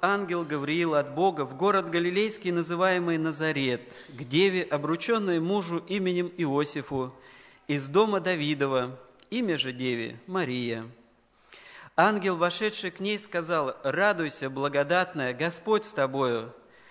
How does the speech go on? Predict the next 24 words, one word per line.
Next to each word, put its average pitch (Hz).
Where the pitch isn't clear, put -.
благословенна 202
ты 190
между 170
женами.' 127
Она 170
же, 175
увидевши 185
его, 165
смутилась 165
от 143
слов 170
его 135
и 180
размышляла, 175
что 254
бы 208
это 190
было 175
за 170
приветствие. 131
И 165
сказал 202
ей 147
ангел: 123